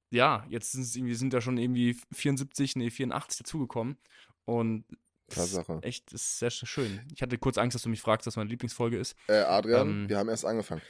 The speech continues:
Speaker 2: Nein, ich hab die Frage natürlich deshalb gestellt, weil es ein bisschen unsympathisch ist, die zu beantworten.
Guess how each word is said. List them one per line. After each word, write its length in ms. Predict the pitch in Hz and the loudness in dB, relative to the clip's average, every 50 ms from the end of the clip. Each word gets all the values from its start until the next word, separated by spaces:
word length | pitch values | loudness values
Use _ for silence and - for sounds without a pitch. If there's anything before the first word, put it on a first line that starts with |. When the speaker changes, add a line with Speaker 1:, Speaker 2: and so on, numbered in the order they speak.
| - - - | -14 -2 2
Speaker 2:
Nein, 140 | 104 104 107 | 2 2 4
ich 80 | - | 2
hab 80 | 131 - | 0 0
die 80 | - | 0
Frage 220 | 110 - 120 113 120 | 2 6 6 8 8
natürlich 180 | 113 113 107 | 6 4 2
deshalb 240 | - 113 - 123 104 | 2 2 2 2 0
gestellt, 340 | 104 104 - 110 107 107 98 | -2 2 6 6 6 6 6
weil 120 | 104 98 98 | 4 4 4
es 120 | 101 - | 4 2
ein 100 | 107 98 | 0 0
bisschen 380 | 82 101 - - - 95 92 95 | 0 0 0 2 4 4 4 4
unsympathisch 600 | - 113 120 110 107 104 104 101 101 95 101 - | 2 2 2 2 2 2 4 2 2 2 0 -2
ist, 160 | - - - | -2 -4 -4
die 80 | 101 - | -4 -6
zu 120 | - 92 | -2 0
beantworten. 720 | 85 85 - - - - 82 80 87 - - 101 104 117 | 0 2 2 0 0 0 2 2 2 2 0 -2 -4 -4